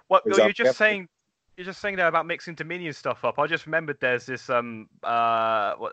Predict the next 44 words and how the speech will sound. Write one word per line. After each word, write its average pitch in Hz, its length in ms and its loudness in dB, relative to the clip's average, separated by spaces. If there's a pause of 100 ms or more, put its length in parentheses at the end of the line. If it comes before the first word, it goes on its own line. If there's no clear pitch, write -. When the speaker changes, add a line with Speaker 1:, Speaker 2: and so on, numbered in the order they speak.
(140)
Speaker 1:
one 131 160 -8
of - 20 -10
the 123 80 -8
models 131 480 -2
coming 123 240 -4
out 123 140 0
for 120 80 -8
Leshivolt, 113 560 -4
which 101 260 -12
I'm, 101 300 -4
uh, 95 240 -4 (680)
which 143 180 -8
I'm, 170 220 4
I'm 180 160 4
a 160 60 0
massive 120 320 -4
fan 101 320 -8
of. 113 280 -16
I 120 60 -8
don't 151 320 -4
think, 127 360 -12
um, 113 280 -8 (460)
uh, 113 100 -8 (600)
I - 20 -8
don't 190 160 0
think 175 160 -4
Tom's 175 320 -2
a 139 60 -6
fan 117 280 -2
to - 120 -20
see, 123 420 -8
uh, 107 220 -4
her 123 180 -4
on 113 60 -10
the 117 80 -6
other 117 100 -6
side 120 180 -2
of 110 60 -12
the - 60 -16
table 113 160 -4
when 117 100 -6
I'm 120 160 -6
using 101 300 -16
her, 98 260 -8